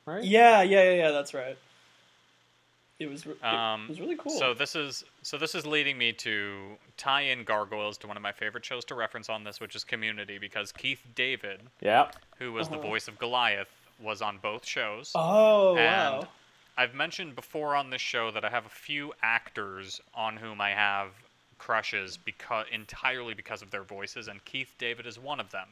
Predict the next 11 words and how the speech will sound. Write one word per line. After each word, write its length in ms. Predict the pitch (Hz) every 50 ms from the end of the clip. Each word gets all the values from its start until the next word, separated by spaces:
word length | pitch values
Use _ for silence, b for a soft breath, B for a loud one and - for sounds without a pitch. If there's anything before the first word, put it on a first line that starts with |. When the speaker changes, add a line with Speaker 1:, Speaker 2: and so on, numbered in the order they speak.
| _ -
Speaker 2:
Mm-hmm. 100 | 165 160
Speaker 1:
Oh, 80 | 117 110
hell 220 | 92 101 110 98
yeah. 460 | 80 - - - - - 110 107 104 101
Speaker 3:
Um, 80 | 101 101
he 80 | 107
was 100 | 107 101
the 60 | 104
voice 220 | 98 113 127 127 147
of 80 | 135
Goliath. 560 | 120 131 123 123 120 120 120 117 120 120 -